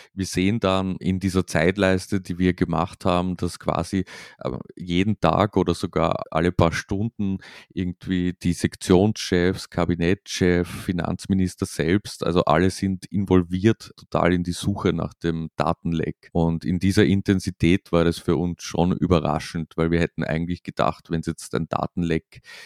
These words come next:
gibt oder ein Verdacht auf Amtsmissbrauch, dass da halt einmal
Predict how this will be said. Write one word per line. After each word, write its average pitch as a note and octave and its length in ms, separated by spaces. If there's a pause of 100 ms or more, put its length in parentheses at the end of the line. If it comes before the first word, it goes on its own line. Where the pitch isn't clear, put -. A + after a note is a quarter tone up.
(180)
gibt - 380
oder E2 240
ein D#2 220 (400)
Verdacht - 480
auf - 120
Amtsmissbrauch, - 1000 (140)
dass F2+ 340
da E2 140
halt D#2+ 280
einmal D#2 560